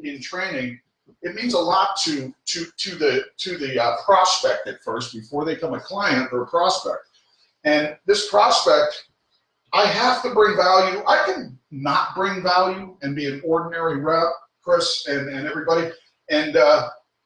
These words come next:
I can, I could sell thirty dollar and fifty dollar premiums all day long. You know, I, I, I can be the ordinary,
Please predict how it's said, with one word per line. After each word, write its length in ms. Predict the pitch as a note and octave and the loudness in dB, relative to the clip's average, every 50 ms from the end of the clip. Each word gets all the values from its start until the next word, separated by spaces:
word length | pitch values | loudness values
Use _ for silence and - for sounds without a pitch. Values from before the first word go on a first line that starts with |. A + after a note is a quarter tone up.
| _ _ | _ _
I 100 | G3+ G#3+ | -4 -4
can, 220 | G#3+ A3+ G#3+ G3+ F#3+ - | -2 -2 -4 -6 -4 -2
I 140 | A3+ A#3+ B3 | -2 -2 -2
could 160 | A3 G3+ - - | -2 -4 0 2
sell 380 | - - - C#4+ - - - - | 2 4 4 4 2 2 0 0
thirty 360 | - - F#3 F#3 F3+ F3+ - | -2 0 2 2 2 2 4
dollar 400 | E3+ F3 F3 E3+ E3+ E3+ E3 C#3+ | 4 6 6 8 6 6 4 2
and 140 | C#3 - - | 0 -2 -4
fifty 260 | F#3 E3+ - - E3+ | -6 -6 -6 -4 0
dollar 340 | E3 D#3+ D3 - C3+ B2+ - | 4 4 6 6 4 2 0
premiums 500 | - - A#3+ C#4+ C#4 A3+ - B2+ B2 C3+ | 0 -2 -2 0 -2 -4 -6 -6 -4 -2
all 200 | D#3 D3 C#3 B2 | -2 -2 0 -2
day 140 | C3+ B2 - | -2 -4 -2
long. 440 | - - - - - - - - - - - - | 0 0 2 4 4 2 0 -4 -8 -14 -16 -18
You 140 | - - - D#4 | -18 -16 -12 -8
know, 80 | D#3 | -6
I, 120 | - - - - - | -4 -4 -2 -2 -2
I, 360 | G3+ G#3 - - - F3 F3+ | -2 -2 0 -2 -2 -4 -4
I 40 | - | -8
can 120 | E3+ E3 | -12 -14
be 280 | D#3 G3+ A3+ B3 - D#3 | -12 -10 -8 -8 -8 -6
the 80 | D#3 | -2
ordinary, 520 | F3 G3 G#3 G#3 C#3 B2 - - - - | 0 2 2 0 -2 -6 -8 -10 -12 -14